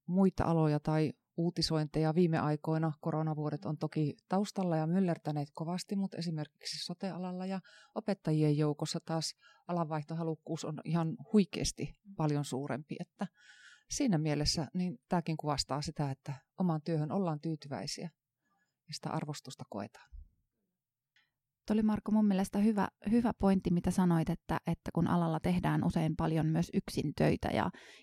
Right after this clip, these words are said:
Speaker 2: ja sitä arvostusta pitää hakea sieltä peilistä, niin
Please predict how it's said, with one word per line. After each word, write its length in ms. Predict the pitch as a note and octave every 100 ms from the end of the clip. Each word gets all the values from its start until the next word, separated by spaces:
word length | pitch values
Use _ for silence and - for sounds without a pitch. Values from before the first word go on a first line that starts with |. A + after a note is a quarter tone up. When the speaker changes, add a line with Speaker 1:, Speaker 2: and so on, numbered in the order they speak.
| -
Speaker 2:
ja 60 |
sitä 200 | E3+ E3
arvostusta 560 | F3 E3+ - - E3+ -
pitää 280 | E3 E3+ E3
hakea 320 | F3 E3+ E3
sieltä 280 | - E3+ E3+ -
peilistä, 520 | G3 D#3+ D#3+ - D#3
niin 320 | E3 E3 E3